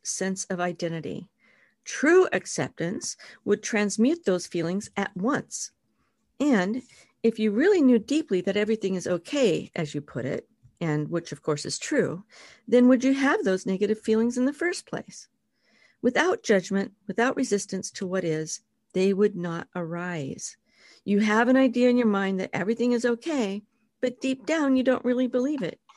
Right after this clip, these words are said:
And so the old mental emotional patterns of resistance are still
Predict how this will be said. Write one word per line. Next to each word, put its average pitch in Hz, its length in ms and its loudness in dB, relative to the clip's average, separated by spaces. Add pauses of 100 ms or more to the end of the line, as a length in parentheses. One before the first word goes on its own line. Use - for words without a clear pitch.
(220)
And 202 140 -4
so 214 120 0
the 202 200 -6
old 214 320 0
mental 185 420 -4
emotional 226 440 -2
patterns 233 480 -4
of 185 180 -8
resistance 180 720 -6
are 180 120 -4
still 185 440 -2